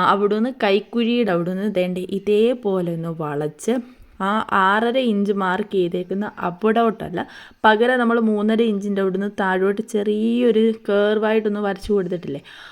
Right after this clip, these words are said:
ആ ഒരു പോയിന്റിലോട്ട് കൊണ്ടുവന്ന് മുട്ടിക്കുകയാണ് ചെയ്യുന്നത്. അപ്പം അങ്ങനെ ഈ ഒരു അവിടം വരുമ്പോഴത്തേക്കിനും ഒരു കോൺ ഷേപ്പ് എന്ന രീതി കിട്ടണം നമ്മുടെ നെക്കിൻ്റെ അവിടെ. അത് ആ ഒരു കോൺ ഷേപ്പ് കിട്ടുകയും ചെയ്യണം, താഴെ നമ്മുടെ ആറര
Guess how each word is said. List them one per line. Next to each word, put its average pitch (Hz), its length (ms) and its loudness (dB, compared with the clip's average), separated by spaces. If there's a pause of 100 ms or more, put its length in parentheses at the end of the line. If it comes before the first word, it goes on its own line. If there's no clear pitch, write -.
(220)
ആ - 20 6 (240)
ഒരു 202 180 4 (100)
പോയിന്റിലോട്ട് 170 800 -2 (440)
കൊണ്ടുവന്ന് 175 420 0 (320)
മുട്ടിക്കുകയാണ് 196 640 -2
ചെയ്യുന്നത്. 190 380 -2
അപ്പം - 140 -2 (160)
അങ്ങനെ 240 320 0 (400)
ഈ 214 60 -2 (340)
ഒരു 196 140 4 (540)
അവിടം 226 300 2
വരുമ്പോഴത്തേക്കിനും 233 600 -2
ഒരു 233 80 0 (120)
കോൺ 233 300 2 (100)
ഷേപ്പ് 220 360 -4
എന്ന 208 200 -2
രീതി 202 300 -4
കിട്ടണം 180 420 -4 (140)
നമ്മുടെ 180 260 -4
നെക്കിൻ്റെ 185 400 -4
അവിടെ. 143 200 -8 (480)
അത് 208 140 2 (220)
ആ 214 60 4 (140)
ഒരു 233 100 2 (100)
കോൺ 214 180 0 (120)
ഷേപ്പ് 220 240 0 (100)
കിട്ടുകയും 208 440 0
ചെയ്യണം, 202 320 0 (160)
താഴെ 208 300 2
നമ്മുടെ 202 200 -2 (100)
ആറര 190 240 -2